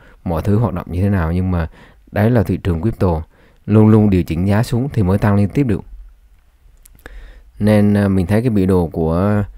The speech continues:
Dogecoin là điều chỉnh rất tốt so với biểu đồ Bitcoin. Bitcoin có khi điều chỉnh xuống cận, tận cái đường trung bình một trăm ba mươi ngày luôn. Gần cái đụng luôn các bạn. Đấy, xong, trong khi đấy Dogecoin là vẫn giữ trên được cái đường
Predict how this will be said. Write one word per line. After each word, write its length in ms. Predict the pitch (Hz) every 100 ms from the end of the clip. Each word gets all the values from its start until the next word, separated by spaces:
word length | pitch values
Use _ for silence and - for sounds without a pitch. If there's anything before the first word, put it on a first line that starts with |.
| -
Dogecoin 640 | 107 107 95 113 104 104
là 100 | 90
điều 140 | 80 80
chỉnh 420 | 85 82 101 98
rất 140 | 143 - -
tốt 140 | 139 -
so 240 | - 98
với 160 | 90 104
biểu 120 | 90
đồ 160 | 82 80
Bitcoin. 380 | 92 - 104 92 - - - - -
Bitcoin 460 | - 110 - 113 107
có 80 | 110
khi 200 | 123 104
điều 180 | 92 80
chỉnh 180 | 82
xuống 260 | 92 120 147
cận, 140 | - - - - _
tận 280 | - - 85
cái 100 | 113
đường 240 | 107 90
trung 140 | 82 95
bình 140 | 92
một 60 | 82
trăm 140 | 92 92
ba 160 | 98
mươi 140 | 92 92
ngày 160 | 82
luôn. 140 | 80 87 - _ _ _ _ _ _
Gần 220 | 92 90
cái 60 | 90
đụng 180 | 85 90
luôn 140 | 90
các 60 | 98
bạn. 140 | 92 - - - - - _ _ _ -
Đấy, 240 | 82 95
xong, 260 | - 98 95 -
trong 200 | 110 104
khi 140 | 117
đấy 300 | 104 104 120
Dogecoin 580 | - 117 101 113 107 101
là 140 | 90 82 - - - - - - -
vẫn 380 | 101 95 92 113
giữ 240 | 120 92 110
trên 220 | 120 110
được 160 | 101
cái 100 | -
đường 480 | 110 90 85 82 80